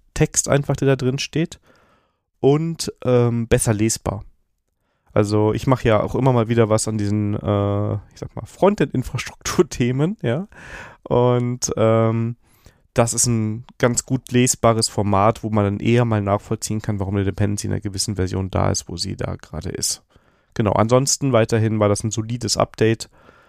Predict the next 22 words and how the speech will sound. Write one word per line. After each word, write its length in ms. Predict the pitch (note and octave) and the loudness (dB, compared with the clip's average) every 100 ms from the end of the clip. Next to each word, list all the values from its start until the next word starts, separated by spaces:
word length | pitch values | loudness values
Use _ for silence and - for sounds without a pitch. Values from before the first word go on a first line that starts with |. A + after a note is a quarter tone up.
| _ _ _ | _ _ _
und, 540 | - G2+ F#2+ F#2+ - - | 0 0 0 -8 -12 -12
äh, 60 | G#2 | -8
weiterhin 800 | F#2+ F#2 F#2 G2+ - G#2 F#2 F#2 | -6 -4 0 0 0 -2 0 -4
die 120 | G2 | -8
große 320 | - G2 - | -10 -8 -6
Daniel-Empfehlung. 1000 | G2 F#2+ F#2+ F2+ F2 - - F2+ F2 F#2 - _ _ _ _ _ _ _ _ _ _ _ | -2 -2 -2 -4 -6 -8 -8 -6 -6 -8 -14 _ _ _ _ _ _ _ _ _ _ _
Ich 80 | - | -4
bin 160 | G2+ | 0
da 120 | F2+ | 0
noch 160 | F2+ F#2 | -2 -4
immer 200 | F#2 F2+ | -2 -2
sehr 160 | F#2+ - | -2 -6
zufrieden 440 | - - - - | -10 -12 -14 -14
mit. 220 | - - _ _ _ _ _ _ | -16 -20 _ _ _ _ _ _
Aber 440 | - A2+ C#3+ D#3+ - | 0 2 4 2 4
auch 180 | C3 C3+ | 2 2
in 100 | A#2 | 2
deiner 240 | C3 D#3 | 4 4
Bubble 300 | G#2 F#2+ G2+ - | 2 0 -2 -2
gab's 280 | - F#2+ - | -4 -2 -4
was 140 | - | -8
Großes. 540 | - - - - - | -10 -14 -14 -14 -18